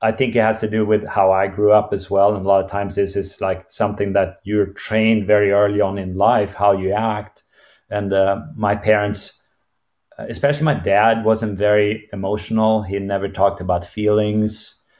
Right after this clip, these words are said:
And, um, that's probably, probably something that I dealt with throughout my marriage, not being able to be open, and probably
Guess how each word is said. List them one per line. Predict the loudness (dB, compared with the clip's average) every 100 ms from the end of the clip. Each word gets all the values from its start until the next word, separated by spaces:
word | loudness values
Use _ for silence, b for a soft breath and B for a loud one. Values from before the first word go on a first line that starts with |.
| _ _ -6
And, | -4 0 4
um, | 4 4 0 -6 _ _ _ _ _ _ _ _ _ _ _ _ _ _ _ -2
that's | 2 2 0
probably, | -4 0 2 2 -2
probably | -2 0 0
something | 0 -2 0 0
that | 2 2
I | 0
dealt | 4 4 4 2
with | 2 4 2 -10 -14 _ -12
throughout | 0 4 4 2 -2 -18 -6
my | -2 -2
marriage, | -2 -2 0 0 0 -6 -10 -8
not | -2 -2 -2
being | -8 -6
able | -2 -2
to | -4
be | -2
open, | -2 -2 -6
and | -4 -4
probably | 0 2 2 0